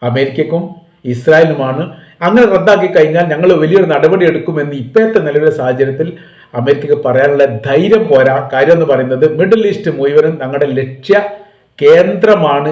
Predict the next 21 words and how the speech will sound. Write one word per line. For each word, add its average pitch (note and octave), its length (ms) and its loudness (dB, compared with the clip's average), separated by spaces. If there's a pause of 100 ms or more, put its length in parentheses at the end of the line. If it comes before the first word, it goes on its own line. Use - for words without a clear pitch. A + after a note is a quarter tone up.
(120)
എന്ന് C3 180 -6 (140)
ഇറാൻ C3+ 200 -2 (240)
ആവർത്തിച്ച് D3+ 520 -4
പറഞ്ഞിട്ടുണ്ട്. A2 480 -6 (260)
അതിന് C3+ 200 -4
ശ-, F3+ 140 -4 (220)
അതിൻ്റെ D#3 240 4
അർത്ഥം - 280 4
എന്ന് G#3 140 4
പറയുന്നത് D#3+ 300 0 (300)
ഞങ്ങൾ A#3+ 280 2
ഉറപ്പായിട്ടും F3 500 0
ആക്രമിക്കും, D3+ 480 -2
ഞങ്ങൾക്ക് D#3+ 340 -4
നേരെ D#3 240 4
വന്നാൽ E3 220 0 (420)
ഞങ്ങൾ C#3+ 160 0 (120)
തിരിച്ചടിക്കാതിരിക്കില്ല D#3+ 1080 -2 (160)
എന്നൊരു C#3 320 0
മുന്നറിയിപ്പ് E3+ 460 -2 (100)
നൽകിയതിൽ B2+ 400 -4